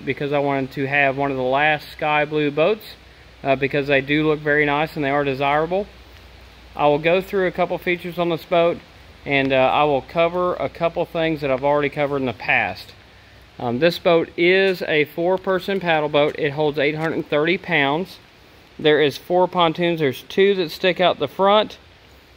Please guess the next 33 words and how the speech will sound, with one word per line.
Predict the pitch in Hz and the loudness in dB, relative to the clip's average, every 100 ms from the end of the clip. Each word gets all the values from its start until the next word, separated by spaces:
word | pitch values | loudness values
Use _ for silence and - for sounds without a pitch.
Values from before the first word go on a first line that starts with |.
| - | -8
and | 151 147 | -2 0
then | 143 | 2
on | 131 165 | 2 4
the | 151 | 2
rear | 139 170 175 | 2 4 4
you | 170 139 | 2 -2
can | 143 | -4
see | 127 165 | -4 -2
the | 147 139 | 0 2
other | 147 156 | 2 0
two | - 160 | -4 -2
as | 139 | -2
well. | 160 175 180 180 165 - - - - - - - 151 | -2 0 2 0 -2 -12 -20 -20 -20 -20 -20 -14 0
And | 143 | 2
they | 147 156 | 4 2
stop | - 175 - | 2 2 2
short | - - 214 202 147 - - - - 143 | -6 -2 2 4 2 -2 -20 -20 -16 -10
of | 135 | -6
the | 135 | -4
pedaling | 170 170 170 165 156 - - - - - | 2 2 2 -2 -2 -14 -20 -20 -20 -2
area | 165 156 151 | 4 6 4
there. | 151 185 196 202 185 - - - | 2 2 4 2 0 -6 -20 -14
Little, | 156 151 127 | -2 2 4
I | 113 139 | 2 0
call | 156 | -2
it | 135 | -2
the | |
foot | - 180 - | -2 -2 -2
pan. | 175 175 175 170 - - - - - - - - - - - - - - - - - - | -2 0 0 -4 -14 -20 -20 -20 -20 -20 -20 -20 -20 -20 -20 -20 -20 -20 -18 -18 -18 -4
Now | 120 | -2
this | 151 196 - | 2 2 4
boat | 202 180 | 2 2
specifically, | - 160 - - 208 220 208 208 202 214 | -2 -2 -2 0 2 0 0 0 0 0